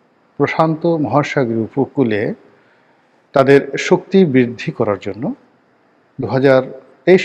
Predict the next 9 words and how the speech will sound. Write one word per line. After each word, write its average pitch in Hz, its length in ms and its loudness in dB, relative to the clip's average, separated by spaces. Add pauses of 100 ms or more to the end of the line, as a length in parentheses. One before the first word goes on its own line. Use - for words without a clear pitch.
সনের 101 340 -4
দিকে 101 260 -8 (600)
একটি 110 440 -4 (1080)
সংগঠন 135 480 2
করেছিল 165 380 -2
ভারতের 113 360 -2
নেতৃত্বে। - 600 -10 (1800)
তো 160 80 6 (420)
সেই 196 560 2